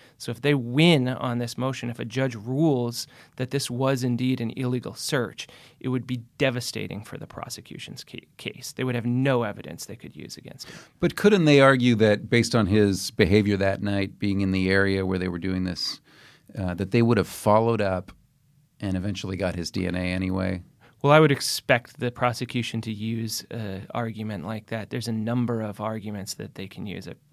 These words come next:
Speaker 1: been talking to legal experts about this issue all day. And y-, there's, um, there's a number, including w-, what you, uh, mentioned, which it would be like a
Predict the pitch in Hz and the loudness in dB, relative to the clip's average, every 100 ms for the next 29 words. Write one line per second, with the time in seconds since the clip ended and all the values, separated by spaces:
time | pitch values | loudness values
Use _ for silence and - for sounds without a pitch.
0 | - - 110 110 110 95 87 104 104 95 | -20 -16 -8 -6 -6 -10 -10 -10 -8 -8
1 | - - - - 101 - - - 73 - | -10 -16 -18 -16 -16 -14 -14 -14 -14 -12
2 | 78 - 120 107 117 - - - - 120 | -10 -6 -6 -6 -10 -20 -20 -20 -12 -4
3 | 117 120 95 - 120 135 - 135 147 131 | -2 -2 -6 -10 -8 -8 -10 -2 0 0
4 | - 76 120 120 117 117 - 131 127 139 | -4 -4 -4 -4 -4 -6 -6 -4 0 4
5 | 143 135 123 117 123 120 135 131 123 120 | 6 4 2 -2 -4 -4 -2 0 -2 -4
6 | - 117 - 120 123 117 117 110 90 110 | -6 -10 -10 -6 -4 -2 -4 -4 -8 -10
7 | 101 101 107 - 131 120 117 113 113 113 | -10 -12 -12 -6 -2 -2 -4 -6 -6 -8
8 | - - 117 123 117 113 104 107 | -10 -12 -12 -8 -6 -6 -6 -8